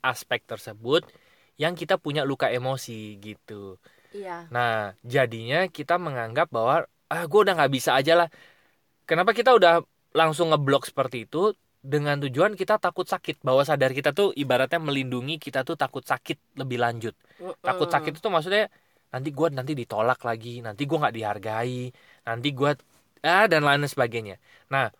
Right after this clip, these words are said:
Speaker 1: untuk mempermudah,
Speaker 2: <clears throat>
Speaker 1: makanya ada growth mindset. Growth mindset itu yang dihargai adalah usahanya gitu kan.
Speaker 2: Ya.
Speaker 1: Makanya apapun usahanya kita hargai gitu. Kemarin gue sempat nulis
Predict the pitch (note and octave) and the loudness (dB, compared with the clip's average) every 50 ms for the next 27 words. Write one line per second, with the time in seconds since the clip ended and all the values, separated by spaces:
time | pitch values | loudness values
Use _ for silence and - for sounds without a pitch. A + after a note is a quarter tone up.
0 | _ _ - G3+ A3 A#3 A3 A#3+ - A3 G#3 G3+ G3+ G3 F#3 F#3+ G3 F#3+ D#3 B2+ | _ _ 2 4 4 6 4 2 4 2 2 2 2 2 0 2 0 0 0 0
1 | A2+ G#2 G#2 A2+ D3+ G#3+ G#3 G3 _ _ _ _ _ _ C3 B2+ - - C3 B2+ | 0 2 2 0 0 -2 -6 -12 _ _ _ _ _ _ -4 -2 0 0 0 0
2 | C3 C#3 E3 G3 G#3+ G3+ - - _ - C3 B2 A2+ C3 C#3 D#3 D#3 B2+ A2 A2 | 2 0 2 2 2 0 -2 -4 _ -4 -4 -2 0 2 0 0 0 -2 -2 2
3 | C3+ C#3 C#3 D3 D3+ - _ _ - A#2+ B2 B2 B2+ B2 A#2+ B2 A#2+ - A#2+ A2 | 4 6 6 6 4 2 _ _ -10 -4 -2 -2 -2 -2 -4 -6 -6 -4 -2 -2
4 | G#2 - _ _ _ - A#2 A#2+ B2+ B2 - C3+ C3 B2+ B2 A#2+ C3+ B2 B2 C3+ | -2 -4 _ _ _ -12 -2 0 0 0 2 0 -2 -2 0 0 -2 -2 -2 -4
5 | C3+ A3 G#3+ F#3 D#3+ C#3+ B2+ A#2 A#2 A#2 A2+ A2+ G#2 A2+ C3 E3+ - A2+ A2+ A2 | -4 -2 -2 -2 0 -2 -2 -2 -2 -2 -4 -4 -2 -2 -2 -2 -2 -4 -6 -4
6 | G#2 A2+ C#3+ F3 F3 _ _ _ _ _ _ - D3+ D3 C#3 - C#3 B2 A#2 C3+ | -2 0 -2 -2 -2 _ _ _ _ _ _ -2 -2 0 2 2 2 4 4 2
7 | C3+ D#3 D#3 D3 C3 A#2+ A2+ G#2+ A2+ G2 A2+ G2+ G#2+ G#2 G#2+ C#3 - _ _ _ | 2 2 4 4 2 2 2 -2 -4 -6 -4 -2 -2 -2 -4 -4 -10 _ _ _
8 | _ _ _ _ - - F#3 E3+ A#2+ B2 C3+ D#3+ G#3 C4 C4 - - _ _ _ | _ _ _ _ -14 -12 -6 -4 -2 0 2 4 4 4 2 0 -2 _ _ _
9 | _ _ D3+ E3 - - D#3+ - - C4 A#3+ F3 D#3 F#3+ F3+ - F3+ D#3+ D#3 D3+ | _ _ 0 2 4 4 4 4 2 -2 -2 0 0 0 2 2 2 2 2 2
10 | C#3+ A#2+ A2+ A2 A#2 C#3 G3 B3 A#3 _ _ _ _ - - C#3+ - A3 G#3 F3+ | 0 0 0 -2 0 0 0 0 -2 _ _ _ _ -6 -2 0 0 2 2 2
11 | F3 F3 D#3 F3 F3+ F#3 F#3 F#3+ F#3 E3 C3+ A#2 - _ - A2 G2+ F#2+ - _ | 2 2 2 4 4 4 2 2 -2 -4 -8 -10 -12 _ -16 -18 -18 -18 -20 _
12 | _ _ _ _ _ - - A#2 B2+ C#3 F3 G3+ G3 F#3 G3+ G3 G3 D#3+ D3 D3 | _ _ _ _ _ -16 -6 -2 0 0 0 0 0 -2 -2 -2 -4 -4 -4 -4
13 | - - C3+ C3 C3+ C3 A#2+ A#2 A2+ - - | -4 -4 -4 -4 -4 -2 -2 -4 -4 -6 -10